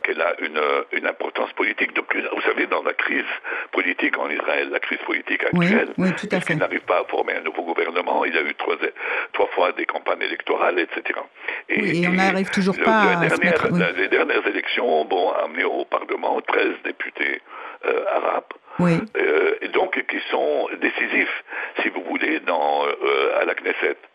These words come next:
Speaker 1: Et, euh, bon, alors, bien sûr, dans cette communauté, euh, a, profite du, un peu du, du libéralisme, euh, relatif,
Speaker 2: Oui.
Speaker 1: euh, pour elle, euh, des, des, euh,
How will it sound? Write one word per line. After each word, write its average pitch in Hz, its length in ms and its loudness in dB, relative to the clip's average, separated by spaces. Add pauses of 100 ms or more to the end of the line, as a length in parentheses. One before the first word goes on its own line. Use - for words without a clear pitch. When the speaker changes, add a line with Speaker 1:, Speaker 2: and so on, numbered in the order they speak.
Speaker 1:
Et, - 320 0 (100)
euh, - 100 2 (100)
bon, - 100 0 (440)
alors, - 240 2 (260)
bien 156 160 0
sûr, - 180 2 (240)
dans - 80 0 (220)
cette 117 160 -2
communauté, 110 760 0 (440)
euh, 64 540 4 (340)
a, - 360 2 (220)
profite - 400 2 (260)
du, 82 320 -2 (680)
un - 40 -8
peu - 140 -6
du, - 180 -4 (120)
du 80 100 0
libéralisme, 85 720 -2
euh, 80 360 -2 (580)
relatif, - 460 0 (540)
Speaker 2:
Oui. 185 140 2
Speaker 1:
euh, 165 40 4
pour - 300 -2
elle, - 240 0 (540)
euh, 78 360 2
des, 80 520 0
des, - 420 -2
euh, 117 380 0